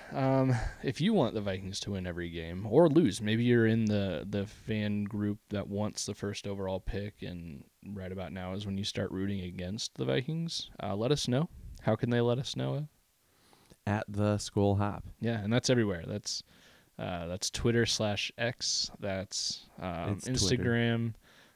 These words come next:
Speaker 1: Um, on Facebook, it's just The Skull Hop. Uh, oh, we did get an email. We got an email
Speaker 2: Oh, we did.
Speaker 1: last week. Um,
Speaker 2: Do we need to
Speaker 1: from
Speaker 2: give out a sticker?
Speaker 1: I told him I'd give him a sticker. Uh, Matt,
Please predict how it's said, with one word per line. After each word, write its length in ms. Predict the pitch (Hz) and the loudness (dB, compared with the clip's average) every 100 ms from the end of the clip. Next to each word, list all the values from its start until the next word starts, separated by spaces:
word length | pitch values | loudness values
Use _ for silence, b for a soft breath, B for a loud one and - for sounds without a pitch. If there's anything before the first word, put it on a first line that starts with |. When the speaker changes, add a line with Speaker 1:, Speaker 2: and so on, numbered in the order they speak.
| b | b
Speaker 1:
Um, 540 | 101 92 87 87 92 - - | -6 -4 -6 -6 -10 -10 -4
on 160 | 98 | -4
Facebook, 460 | 98 101 101 - 101 | -2 -2 -2 -4 -4
it's 220 | 98 - | -4 -6
just 280 | - 98 - - 113 | -6 -6 -6 -10 -10
The 140 | 101 | -6
Skull 420 | 101 - - 101 101 | -4 -4 0 0 0
Hop. 340 | 104 101 107 - - b b b b b _ | -2 -4 -6 -14 -20 b b b b b _
Uh, 160 | - 180 | -8 -4
oh, 220 | - 220 180 | 0 4 6
we 200 | 127 147 | 6 8
did 240 | 156 175 | 6 10
get 160 | 196 180 | 10 10
an 140 | 147 | 6
email. 560 | 135 165 147 101 - - b b b - | 6 6 6 4 -2 -16 b b b 2
We 100 | 117 | 8
got 180 | 131 | 8
an 120 | 139 123 | 8 4
email 520 | 135 147 123 107 107 | 4 6 6 4 4
Speaker 2:
Oh, 60 | 147 | 6
we 100 | 113 | 6
did. 340 | 151 175 95 | 4 4 2
Speaker 1:
last 400 | 113 123 127 - | 2 2 2 2
week. 460 | 127 131 - - - b b b b b | 2 2 -2 -14 -18 b b b b b
Um, 520 | - 101 95 92 92 98 - - | -2 0 0 -2 -6 -8 -14 -8
Speaker 2:
Do 100 | 110 | 2
we 60 | 117 | 4
need 160 | 131 | 4
to 40 | 120 | 4
Speaker 1:
from 60 | |
Speaker 2:
give 140 | 117 117 | 2 0
out 100 | 117 | -2
a 80 | |
sticker? 400 | 107 - 104 170 208 | -4 -6 -4 -6 -2
Speaker 1:
I 140 | 98 | 0
told 260 | 117 123 165 | 4 4 6
him 120 | 127 | 4
I'd 120 | 101 | 0
give 120 | 110 | 0
him 100 | 113 | 0
a 60 | 104 | -2
sticker. 480 | - 123 - - - b b b b | -2 -4 -6 -12 -12 b b b b
Uh, 300 | - 95 95 87 | -2 0 2 2
Matt, 340 | 101 104 - | 0 -2 -6